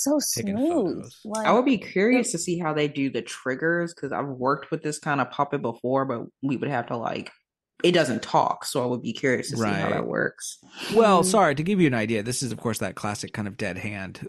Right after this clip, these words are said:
Speaker 2: Um, so
Speaker 1: Yeah.
Speaker 2: the, the animatro-, or the, it's, it's smooth because it is, it is all puppetry, um,
Speaker 1: Mm-hmm.
Speaker 2: which is, puppetry just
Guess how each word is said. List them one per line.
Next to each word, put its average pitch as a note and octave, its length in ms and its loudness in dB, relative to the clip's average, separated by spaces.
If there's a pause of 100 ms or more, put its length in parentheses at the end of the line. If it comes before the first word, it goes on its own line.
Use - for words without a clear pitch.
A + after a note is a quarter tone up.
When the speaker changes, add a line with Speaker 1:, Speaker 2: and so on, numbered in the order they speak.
Speaker 2:
Um, G2 540 -8
so A2+ 320 0
Speaker 1:
Yeah. G#3+ 300 4 (160)
Speaker 2:
the, A2+ 300 -2
the A2+ 60 -6
animatro-, A#2 580 -4
or B2 100 2
the, A2 240 0
it's, - 240 -12
it's - 300 -8 (220)
smooth G#3 460 6
because C3+ 300 2
it A#2+ 100 2
is, B2 200 2 (200)
it B2+ 140 2
is C#3+ 140 4
all B2+ 160 4
puppetry, - 580 -6 (460)
um, G#2 440 0
Speaker 1:
Mm-hmm. G#3 280 0 (220)
Speaker 2:
which B2 300 0
is, B2 160 -2 (400)
puppetry A#2 460 -4
just - 240 -12